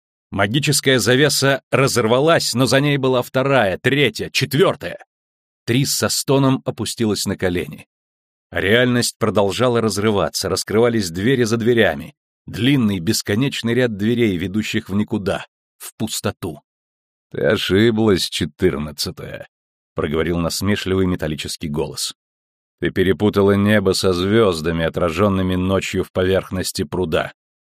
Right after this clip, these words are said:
"Не прикасайся, не прикасайся к этому ребёнку". "Она не ребёнок". Губы Цири пошевелились, но Трис видела, что глаза её по-прежнему мёртвые, стеклянные, отсутствующие.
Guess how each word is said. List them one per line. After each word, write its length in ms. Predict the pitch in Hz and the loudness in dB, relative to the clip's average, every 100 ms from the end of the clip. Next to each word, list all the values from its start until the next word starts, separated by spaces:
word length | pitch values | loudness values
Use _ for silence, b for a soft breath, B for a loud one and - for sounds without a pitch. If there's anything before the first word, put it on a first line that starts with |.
| _ | _
"Не 80 | 98 | -14
прикасайся, 720 | - 90 95 - 90 - - - _ _ _ - | -12 -8 -6 -6 -6 -8 -8 -16 _ _ _ -2
не 140 | 127 | 0
прикасайся 680 | 123 113 113 - 131 98 107 | 0 -2 0 2 2 0 -2
к 60 | |
этому 240 | 113 117 110 | 0 2 2
ребёнку". 600 | 107 117 117 95 92 - _ _ _ - | 2 4 2 0 -8 -10 _ _ _ -8
"Она 440 | 78 82 85 85 | -4 -2 0 2
не 180 | 85 87 | 2 2
ребёнок". 840 | 87 80 92 95 76 71 - - _ _ _ _ _ _ | 2 2 2 4 0 -6 -14 -20 _ _ _ _ _ _
Губы 340 | - 92 127 120 | -4 0 2 2
Цири 280 | - 135 127 | 2 2 2
пошевелились, 800 | 110 - 104 98 131 127 107 | -2 -2 0 0 2 0 0
но 100 | 101 | -2
Трис 320 | 98 120 131 - | 0 0 -2 0
видела, 360 | 123 120 117 | 0 2 2
что 200 | - 107 | 0 -4
глаза 380 | 92 98 90 120 | -2 -2 0 0
её 200 | 120 113 | 2 0
по-прежнему 680 | - 95 110 107 110 110 110 | 0 -2 -2 0 2 4 4
мёртвые, 760 | 107 110 98 - - - - - | 6 4 4 0 -10 -12 -14 -8
стеклянные, 920 | - - 113 110 117 107 87 80 80 | -6 -2 -4 0 0 0 -2 -6 -6
отсутствующие. 1080 | - 117 - 123 - - 87 85 - - - | -6 -6 -6 -6 -8 -8 -6 -4 -6 -8 -16